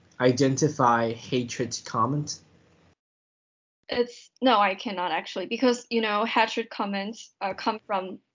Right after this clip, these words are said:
Speaker 2: uh, all around the world. There are several types and kinds, and you don't, you're, like, you cannot actually become a person who knows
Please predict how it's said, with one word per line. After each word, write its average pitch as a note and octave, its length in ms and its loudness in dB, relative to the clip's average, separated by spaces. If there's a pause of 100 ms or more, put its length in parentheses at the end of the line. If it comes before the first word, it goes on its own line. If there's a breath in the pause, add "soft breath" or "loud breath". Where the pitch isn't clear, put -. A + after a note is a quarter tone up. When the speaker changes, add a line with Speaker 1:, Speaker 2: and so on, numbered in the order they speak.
(120)
Speaker 2:
uh, - 40 -8
all G3+ 520 2
around F#3+ 300 0
the F3+ 80 -4
world. - 420 -4
There G#3+ 140 6
are G3 140 4
several G#3+ 500 0 (140)
types G3+ 420 0
and F#3 140 0
kinds, G3 340 -6
and G3+ 260 -4 (160 loud breath)
you A#3 80 0
don't, D4+ 300 6 (220)
you're, C#4+ 320 4 (180)
like, A3 320 0 (180 soft breath)
you C#4+ 120 4
cannot A3+ 420 2 (160)
actually G#3+ 360 0
become G3 360 -6
a F#3 60 -4
person F#3 400 -4
who G3 180 -4
knows G3+ 500 0